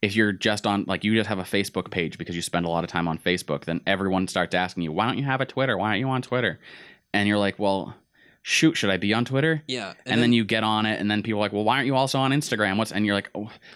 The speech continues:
Speaker 1: come on, guys, I can only manage so much."
Speaker 2: People, people make it feel like, people make it feel like when they say like that, 'cause I've had that same experience too, because I was like that when I first was with Never Made Varsity. I was like, "I'm going to advertise this on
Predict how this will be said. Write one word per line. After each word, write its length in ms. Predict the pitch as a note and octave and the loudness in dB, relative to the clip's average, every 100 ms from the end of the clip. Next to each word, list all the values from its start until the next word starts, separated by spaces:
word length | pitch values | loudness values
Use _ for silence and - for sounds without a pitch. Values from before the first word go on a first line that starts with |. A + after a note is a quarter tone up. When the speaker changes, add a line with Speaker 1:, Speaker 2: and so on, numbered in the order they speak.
| - | -6
Speaker 1:
come 140 | - E3 | 4 6
on, 140 | A3+ F3+ | 6 4
guys, 240 | A2 B2 | 2 0
I 60 | C#3+ | 2
can 120 | D#3 | 4
only 160 | F3 D3 | 6 6
manage 260 | F3 D#3+ | 4 2
so 200 | - C#3 | 0 2
much." 300 | C3 F3+ - | 4 2 2
Speaker 2:
People, 360 | E3 D#3+ E3 D#3 - B2 | -4 -2 -4 -6 -14 -10
people 220 | F3 F3+ | -8 -4
make 180 | F#3+ F3+ | -2 -2
it 100 | C#3+ | -4
feel 200 | - C#3+ | -2 0
like, 360 | A#2+ F#2+ F2 - _ _ _ - | 2 0 -4 -12 _ _ _ -4
people 200 | F3 G3+ | 0 0
make 160 | F#3 | 0
it 80 | D#3 | -2
feel 120 | D3+ | 0
like 100 | C#3+ C#3+ | 0 0
when 80 | A2+ | -2
they 60 | |
say 200 | G#2 A2+ | -2 -2
like 160 | A2 G#2+ | 0 0
that, 120 | G#2+ | -2
'cause 140 | A#2+ A#2+ | -2 -2
I've 120 | B2+ | 0
had 120 | C#3+ | 0
that 120 | B2+ | -2
same 160 | - A#2 | -4 -6
experience 420 | G#2 A2+ G#2 - | -6 -6 -6 -8
too, 380 | - - G#2 E2 - _ _ | -10 -4 -4 -6 -12 _ _
because 220 | A#2 A#2+ G#2+ | -4 -4 0
I 160 | A2+ B2+ | 0 2
was 220 | B2+ A2 | 0 -2
like 220 | A2 G2 | -4 -4
that 240 | G2+ G2 - | -4 -4 -4
when 160 | G#2+ | -6
I 180 | F#2 G2+ | -4 -4
first 340 | F#2+ G#2 F#2+ G2+ | -4 -6 -6 -10
was 120 | F#2 | -12
with 120 | F#2 | -8
Never 180 | G2 F#2+ | -8 -6
Made 160 | F#2 F2+ | -6 -4
Varsity. 320 | F#2+ F#2 F2+ | -4 -4 -6
I 40 | |
was 120 | F2+ | -6
like, 120 | G#2 - | -8 -2
"I'm 240 | C3 E3+ D3 | 0 0 0
going 320 | C#3 B2+ A#2+ | 0 0 -2
to 320 | - A2 G#2 - - - | -4 -4 -6 -12 -20 -6
advertise 760 | C3 D3 C#3 D3 C#3+ C3+ C#3 A#2 | -2 0 -2 -6 -4 -2 -4 -4
this 240 | C3 C#3+ | -4 -2
on 180 | G2+ F2+ | -4 -6